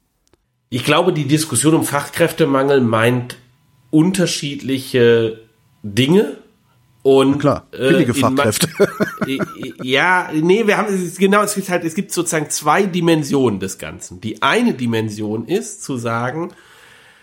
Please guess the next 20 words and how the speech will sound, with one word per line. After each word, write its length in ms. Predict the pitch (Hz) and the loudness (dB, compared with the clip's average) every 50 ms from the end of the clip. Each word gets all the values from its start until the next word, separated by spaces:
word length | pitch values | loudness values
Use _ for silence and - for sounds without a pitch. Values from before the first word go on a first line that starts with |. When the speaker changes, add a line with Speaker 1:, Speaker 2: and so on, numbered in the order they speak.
| _ _ _ _ _ _ | _ _ _ _ _ _
Speaker 1:
äh, 280 | - 135 131 135 131 131 - - | 0 2 4 4 2 0 0 0
Arbeitgeber 840 | 131 143 170 160 175 160 151 139 127 143 165 165 151 160 147 - - | 0 2 2 2 2 0 0 0 0 2 2 4 4 4 2 2 -2
X 520 | 180 208 - - - - - - - - | -4 -6 -6 -8 -10 -8 -8 -8 -4 -2
Y 500 | 156 165 156 - - 143 135 123 120 120 | -2 -2 -2 -4 -4 0 0 2 2 0
Z 240 | - - 196 240 - - - - - _ _ | -2 -2 -4 -4 -4 -6 -16 -20 -20 _ _
findet 720 | - - - - 175 180 185 190 196 190 185 190 - - - | -18 -8 0 2 4 4 4 4 4 2 2 0 -6 -14 -8
keine 800 | - 139 123 127 135 139 135 135 135 135 135 143 151 - - _ _ _ _ - | -4 -2 0 0 2 2 2 2 2 0 0 -2 -4 -10 -18 _ _ _ _ -4
Arbeitnehmer. 720 | 101 107 110 104 117 113 107 107 95 90 80 78 76 71 - _ _ _ _ _ _ _ _ _ _ _ _ _ _ _ _ _ _ _ _ _ _ | -2 -2 0 0 0 0 0 -2 -6 -10 -10 -10 -12 -16 -20 _ _ _ _ _ _ _ _ _ _ _ _ _ _ _ _ _ _ _ _ _ _
Okay? 480 | - 92 - - - 135 147 180 196 - - _ _ _ _ _ _ _ _ _ - | -12 -12 -8 -2 0 0 2 0 -2 -4 -10 _ _ _ _ _ _ _ _ _ 0
Das 340 | 139 156 208 - - - | 2 2 2 2 -2 -4
ist 300 | - - 156 170 165 - | -4 0 0 0 0 0
ein 100 | 170 156 | -4 -6
Problem 840 | - - - 139 123 117 117 113 110 113 113 120 139 170 185 190 196 - _ _ _ - | -6 -4 -4 -2 -2 0 2 2 4 4 4 2 0 -2 -4 -6 -10 -14 _ _ _ -20
von, 600 | - - - 131 131 135 139 151 175 180 185 - - _ _ _ _ | -10 -2 0 2 2 4 2 2 0 -2 -6 -12 -18 _ _ _ _
aus 140 | - 123 117 | -4 -4 0
meiner 300 | 127 123 127 135 147 143 | 2 2 2 2 2 0
Sicht, 240 | 156 165 160 160 - | 0 0 0 -2 -2
zu 100 | - 123 | 0 2
niedrigen 360 | 120 120 123 120 123 120 113 | 4 4 4 4 4 2 4
Löhnen. 340 | 101 95 92 85 82 80 | 2 2 0 -2 -4 -10